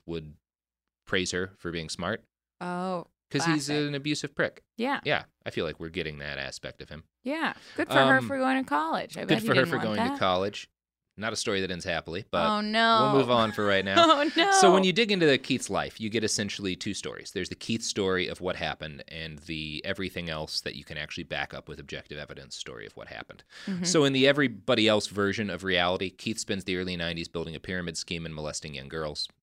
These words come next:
Speaker 1: Uh, his pyramid scheme falls apart in nineteen ninety-three, which is also the year that he gets reported to the cops for molesting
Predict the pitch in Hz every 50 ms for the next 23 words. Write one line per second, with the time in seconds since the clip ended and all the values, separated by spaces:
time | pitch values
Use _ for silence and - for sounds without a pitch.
0 | _ - 76 76 73 71 73 69 69 76 82 - - - 90 82 80 78 - -
1 | - 82 78 78 78 - 78 78 - - - - 55 62 76 71 67 65 - 76
2 | 69 65 65 - - - 82 78 76 67 - - - 73 71 60 64 - - -
3 | 60 60 60 60 58 - - - - 60 - - - - 64 58 - - - -
4 | - - 71 - - - - - 58 58 64 71 80 - - - 78 73 71